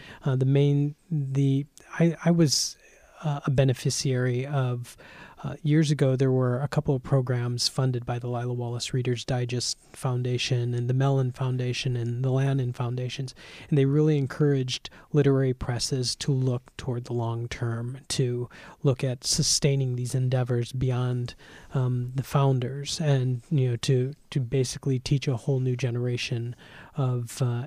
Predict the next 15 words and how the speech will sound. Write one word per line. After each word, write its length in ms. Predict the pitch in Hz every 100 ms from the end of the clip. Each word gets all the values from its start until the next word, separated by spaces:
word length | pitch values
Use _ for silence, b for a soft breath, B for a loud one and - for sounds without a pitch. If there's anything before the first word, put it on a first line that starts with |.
| -
editors 600 | 135 127 123 123 123 -
and 180 | 120 117
publishing, 720 | 143 131 120 - 127 127 117 b b b -
uh, 520 | 127 123 123 123 143 -
folk 440 | - 127 117 - B B B
how 280 | - 131 123
to 140 | 123
engage 440 | 123 127 127 123 123
in 80 | 123
the 120 | 123
art 140 | 117
of 180 | 117 - _
publishing, 580 | - 185 139 - 139 147 B B B
uh, 220 | 139 120 147
and 280 | 139 120